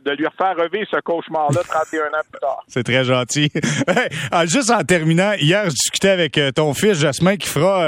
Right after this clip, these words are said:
Speaker 2: euh, qui fera le
Speaker 1: Ouais.
Speaker 2: match, euh, sur les ondes R D S,
Speaker 1: Ouais.
Speaker 2: euh, des Cataractes, puis, euh, il me disait qu'il avait partagé le vol avec les Highlanders et les Cataractes. Fait que si jamais les Highlanders gagnent, puis on revient à Shawinigan, c'est que tout le monde rembarque sur l'avion. À un moment donné,
Speaker 1: Ouais.
Speaker 2: il va falloir
Speaker 1: Ouais.
Speaker 2: être sûr que le monde traverse pas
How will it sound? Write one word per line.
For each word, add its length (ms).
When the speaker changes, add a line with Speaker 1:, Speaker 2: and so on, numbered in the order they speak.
Speaker 2:
euh, 40
qui 120
fera 180
le 60
Speaker 1:
Ouais. 40
Speaker 2:
match, 240
euh, 180
sur 160
les 160
ondes 140
R 100
D 120
S, 140
Speaker 1:
Ouais. 60
Speaker 2:
euh, 60
des 120
Cataractes, 600
puis, 220
euh, 360
il 120
me 40
disait 240
qu'il 120
avait 100
partagé 500
le 80
vol 380
avec 420
les 120
Highlanders 580
et 140
les 120
Cataractes. 520
Fait 100
que 60
si 100
jamais 300
les 100
Highlanders 480
gagnent, 340
puis 80
on 140
revient 160
à 80
Shawinigan, 600
c'est 140
que 60
tout 100
le 60
monde 160
rembarque 360
sur 180
l'avion. 420
À 40
un 40
moment 160
donné, 140
Speaker 1:
Ouais. 100
Speaker 2:
il 40
va 100
falloir 340
Speaker 1:
Ouais. 100
Speaker 2:
être 60
sûr 240
que 80
le 80
monde 200
traverse 320
pas 200